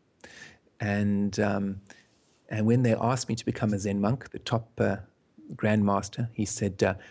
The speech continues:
in the, in the air-, airport of, of Singapore, I still remember it, he said, uh, "You become Zen monk and join my Zen army, okay?"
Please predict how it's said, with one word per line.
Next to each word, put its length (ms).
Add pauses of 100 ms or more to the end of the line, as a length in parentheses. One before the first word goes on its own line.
(440)
in 160
the, 200
in 100
the 140
air-, 200
airport 380
of, 260
of 200
Singapore, 520
I 60
still 180
remember 320
it, 160 (560)
he 100
said, 440
uh, 340
"You 200
become 320
Zen 240
monk 400 (400)
and 140
join 260
my 200
Zen 280
army, 320
okay?" 360